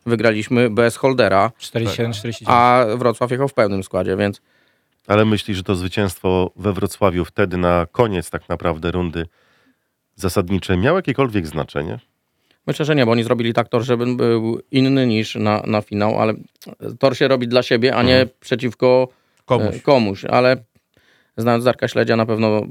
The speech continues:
Speaker 1: poukładał to tak. Nikt nie chciał tego przegrać, no nie? Tak jak, e, oni jechali, bo to są też pieniądze i,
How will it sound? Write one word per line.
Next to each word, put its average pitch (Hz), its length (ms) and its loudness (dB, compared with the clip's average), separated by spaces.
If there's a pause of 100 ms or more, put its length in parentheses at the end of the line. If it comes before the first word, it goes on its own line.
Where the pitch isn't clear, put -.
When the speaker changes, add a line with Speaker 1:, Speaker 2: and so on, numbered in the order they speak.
(120)
Speaker 1:
poukładał 113 420 0
to 104 140 -4
tak. 117 380 0 (640)
Nikt 123 140 -2
nie 131 80 2
chciał 117 160 -2
tego 127 180 0
przegrać, 110 420 0
no 104 140 -4
nie? 113 220 0
Tak 107 140 -6
jak, 107 180 -2
e, 104 240 -2
oni 104 160 0
jechali, 101 260 0
bo 101 100 -2
to 98 100 -4
są 98 100 -4
też 98 160 -4
pieniądze 101 480 0
i, 98 280 -4